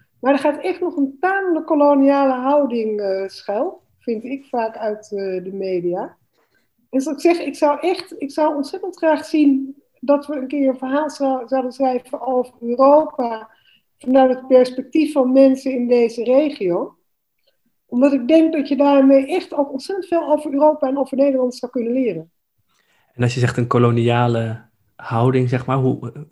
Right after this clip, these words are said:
Speaker 2: kan je dat concreet maken? Hoe zie jij dat terug?
Speaker 1: Eh, ja, ik,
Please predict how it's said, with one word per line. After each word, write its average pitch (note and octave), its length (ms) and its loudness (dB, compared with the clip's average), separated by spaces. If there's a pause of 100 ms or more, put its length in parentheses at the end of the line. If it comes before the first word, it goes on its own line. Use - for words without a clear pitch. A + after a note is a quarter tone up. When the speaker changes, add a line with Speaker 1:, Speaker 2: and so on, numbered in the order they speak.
Speaker 2:
kan B2+ 120 2
je B2+ 60 4
dat B2 160 0
concreet B2+ 380 2
maken? B2+ 340 0
Hoe B2 180 0
zie B2+ 120 0
jij B2 140 2
dat A#2 160 -2
terug? - 380 -8 (720)
Speaker 1:
Eh, C#4 720 6
ja, D#4 500 2
ik, - 380 -10